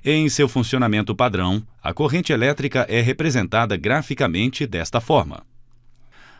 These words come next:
A tensão elétrica usual é de cento e vinte e sete ou duzentos e vinte volts.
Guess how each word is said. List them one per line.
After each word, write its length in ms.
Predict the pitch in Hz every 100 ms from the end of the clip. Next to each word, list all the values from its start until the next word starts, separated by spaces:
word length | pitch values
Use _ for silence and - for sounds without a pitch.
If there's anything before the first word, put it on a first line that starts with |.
| - -
A 120 | 196
tensão 420 | 214 147 208 185
elétrica 540 | 80 104 101 - -
usual 500 | 65 113 95 85 62 - - -
é 100 | 139
de 140 | 156
cento 360 | - 202 202 170
e 60 |
vinte 220 | 131 135
e 40 | 107
sete 440 | - 127 139 139
ou 220 | 101 135 127
duzentos 520 | 151 104 139 147 135
e 60 |
vinte 260 | 90 90 117
volts. 520 | 98 120 - - -